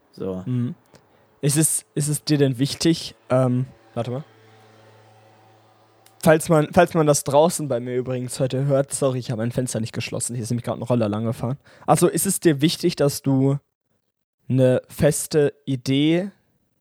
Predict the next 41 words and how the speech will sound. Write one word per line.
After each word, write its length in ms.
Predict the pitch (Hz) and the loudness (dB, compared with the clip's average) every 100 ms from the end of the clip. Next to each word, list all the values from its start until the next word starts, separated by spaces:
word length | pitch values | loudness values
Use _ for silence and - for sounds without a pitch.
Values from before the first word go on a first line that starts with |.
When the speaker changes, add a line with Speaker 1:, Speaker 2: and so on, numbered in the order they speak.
| _ | _
Speaker 2:
für 140 | - | -4
die 120 | 135 135 | -2 -2
Zukunft 460 | 147 - 180 - | -4 -4 -4 -2
hast? 320 | 196 - - _ _ _ _ _ _ _ _ _ _ _ _ _ _ - | -4 -4 -12 _ _ _ _ _ _ _ _ _ _ _ _ _ _ 2
Weil 160 | 151 | 4
du 80 | 151 | 4
hast 120 | 165 | 4
ja 100 | 165 147 | 4 4
grad, 220 | 151 156 | 2 2
du 40 | |
hast 120 | 156 | 2
ja 80 | 156 | 2
grad 160 | 151 143 | 0 -2
gesagt, 200 | - 156 | -6 -8
man 160 | 139 | -4
denkt 260 | 131 156 156 | 0 0 2
halt 140 | 139 | -2
mehr 260 | 139 139 127 | 0 2 2
in 100 | 127 | 0
die 120 | 123 | -6
Zukunft 500 | - 139 - 135 131 | -2 -4 -2 -4 -2
und 60 | 127 | -4
nicht 200 | 139 - | -4 -2
mehr 140 | 123 | -2
im 100 | 117 | 0
Jetzt. 420 | 123 123 - - - - - _ _ - | 2 0 -2 -16 -16 -20 -20 _ _ -6
Ähm, 340 | 123 120 117 - _ | -2 -2 -4 -8 _
ist 160 | 143 151 | -4 -2
dir 60 | 165 | 0
das 180 | 139 | 0
wichtig 440 | 127 - 185 - - - | -2 -2 -4 -4 -14 -8
für 120 | 147 | -4
die 120 | 156 | -4
Zukunft 540 | - 175 - 185 180 | -2 -2 0 -2 0
oder 180 | 135 123 | 0 0
für 200 | - 143 | 0 -4
de-, 260 | 127 123 110 | -2 -4 -4
fürs 300 | 147 147 143 | 0 4 4
Speaker 1:
Mm. 40 | |
Speaker 2:
darauffolgende 760 | 143 123 151 - 156 147 143 147 | 4 4 2 2 0 2 2 2
irgendwas 540 | 151 156 147 160 - | 2 0 0 -6 -10